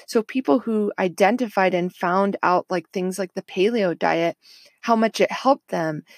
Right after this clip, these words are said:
and gluten-free diets and all these different things, it really helped them heal and they shared their journey. But then that evolved into this, this, you know, concrete prison that people live in,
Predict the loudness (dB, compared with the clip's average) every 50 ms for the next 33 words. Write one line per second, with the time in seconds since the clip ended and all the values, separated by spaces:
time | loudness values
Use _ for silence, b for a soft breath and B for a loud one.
0 | b b b -4 -4 -4 -4 -4 -4 -4 -4 -4 -6 -4 -2 -2 0 0 0 0
1 | 2 2 4 4 2 2 0 -2 -6 -4 -2 -2 -2 0 0 -2 -2 -4 -4 -6
2 | -6 -6 -6 -6 -4 -2 -2 -2 -2 -4 -8 _ _ -4 -2 0 0 0 0 -2
3 | -4 -4 -4 -4 -4 -4 -4 -4 -4 -4 -4 -4 -2 0 2 2 2 2 2 0
4 | -2 -4 -4 -2 -2 -2 -2 -2 -2 -4 -2 -2 -4 -4 -2 0 0 2 0 0
5 | -2 -4 B B B B B B B B 0 2 4 4 4 6 4 4 4 2
6 | 2 0 0 2 4 4 6 4 4 2 -2 -6 -4 -4 -4 -4 -4 -6 -6 -4
7 | -4 -6 -6 -4 -2 0 0 0 0 -2 -6 -10 -12 b b b b b b b
8 | b _ _ 2 2 2 2 2 -2 -8 -10 _ _ _ _ _ -2 -2 0 0
9 | 0 0 -2 -4 -8 _ _ -14 -14 -8 -2 2 4 6 6 6 4 2 -2 -4
10 | -2 -2 -2 -2 -2 -6 _ -18 -2 2 4 6 6 6 6 4 4 4 2 0
11 | -2 -4 -4 _ 2 2 2 0 -2 -8 -6 -4 -2 -2 2 2 2 2 2 2
12 | 2 2 0 -2